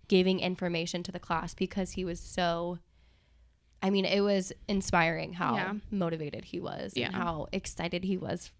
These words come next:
Speaker 1: to share his knowledge. So
Speaker 2: And they love to. It's, it's a
Speaker 1: Well,
Speaker 2: beautiful
Speaker 1: yeah.
Speaker 2: thing.
Speaker 1: And then he comes and visits me. And I think it's because,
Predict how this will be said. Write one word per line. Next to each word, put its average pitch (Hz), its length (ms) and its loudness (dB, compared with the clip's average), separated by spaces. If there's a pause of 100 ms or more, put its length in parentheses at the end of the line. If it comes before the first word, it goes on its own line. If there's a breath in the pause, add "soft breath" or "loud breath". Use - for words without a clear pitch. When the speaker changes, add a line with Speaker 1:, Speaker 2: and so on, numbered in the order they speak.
(140)
Speaker 1:
to 185 140 0
share 175 320 0
his 175 220 -2
knowledge. 151 520 -6 (580 soft breath)
So 139 300 0
Speaker 2:
And 254 140 2
they 285 140 2
love 339 280 2
to. 196 400 -2
It's, 214 440 -6
it's 233 200 0
a 240 60 6
Speaker 1:
Well, 233 80 2
Speaker 2:
beautiful 220 320 8
Speaker 1:
yeah. - 60 -6
Speaker 2:
thing. 196 380 0
Speaker 1:
And 202 160 2
then 214 140 0
he 240 100 -2
comes 269 240 -4
and 262 160 -2
visits 240 420 -4
me. 190 100 -2
And 240 180 10
I - 120 12
think 240 220 10
it's 233 160 8
because, 226 480 4